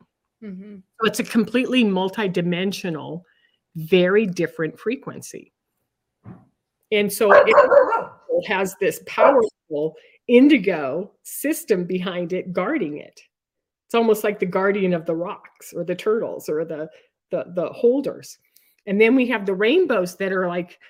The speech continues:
Speaker 2: "Come on, you guys, loosen it up. Let's spread this out. Let's shift this a little bit." And so that's a completely different, come like the bees that kind of go from, from flower to flower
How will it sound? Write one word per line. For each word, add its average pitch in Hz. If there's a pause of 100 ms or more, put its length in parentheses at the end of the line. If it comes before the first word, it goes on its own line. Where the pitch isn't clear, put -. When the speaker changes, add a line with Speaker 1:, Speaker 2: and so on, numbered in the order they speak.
(260)
Speaker 2:
"Come 240
on, 226
you 190
guys, 160
loosen 226
it 185
up. 190
Let's 110
spread 196
this 190
out. 185
Let's -
shift -
this 175
a 160
little 151
bit." 135 (340)
And 175
so 190
that's 214
a 180
completely 185 (100)
different, 190 (100)
come 226
like 214
the 190
bees 170 (280)
that 185
kind 196
of 185
go 180
from, 180 (300)
from 180
flower 196
to 190
flower 180